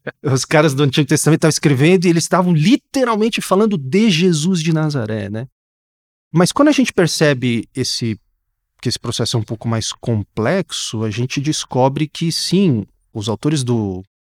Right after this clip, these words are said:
Speaker 2: do Novo Testamento já liam o Antigo como apontando pra uma realidade,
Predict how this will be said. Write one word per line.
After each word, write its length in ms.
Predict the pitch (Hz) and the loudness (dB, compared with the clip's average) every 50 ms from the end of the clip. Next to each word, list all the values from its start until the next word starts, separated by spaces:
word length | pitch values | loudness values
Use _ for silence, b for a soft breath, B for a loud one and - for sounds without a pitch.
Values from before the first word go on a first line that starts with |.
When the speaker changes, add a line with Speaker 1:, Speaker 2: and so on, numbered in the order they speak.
| _ _ - | _ _ -14
Speaker 2:
do 160 | 113 107 113 | -6 -4 -2
Novo 180 | 113 107 - - | -2 -2 -4 -6
Testamento 720 | - 110 - - 113 110 110 107 - - 107 95 92 101 | -6 -6 -4 -2 -2 0 0 -2 -4 -6 -10 -10 -10 -12
já 260 | 101 101 110 127 147 | -6 0 2 4 4
liam 520 | 139 127 123 123 156 202 226 202 160 139 131 | 4 4 2 2 2 4 4 4 4 4 4
o 40 | |
Antigo 600 | 127 120 117 - - - - - 143 113 104 107 104 | 2 2 0 -2 -4 -6 -4 -2 -4 -2 -2 -4 -6
como 220 | - - 113 113 113 | -4 -4 -2 -2 -2
apontando 640 | - - 113 113 104 - - 143 196 190 143 127 | -2 -2 -4 -4 -4 -2 -2 0 0 0 0 -2
pra 140 | 127 127 110 | -2 -2 -2
uma 140 | 110 110 101 | -2 -2 -4
realidade, 840 | 95 107 98 101 98 95 107 131 202 220 214 160 117 101 101 98 | -4 -6 -6 -6 -8 -8 -8 -8 -6 -6 -6 -6 -6 -6 -8 -10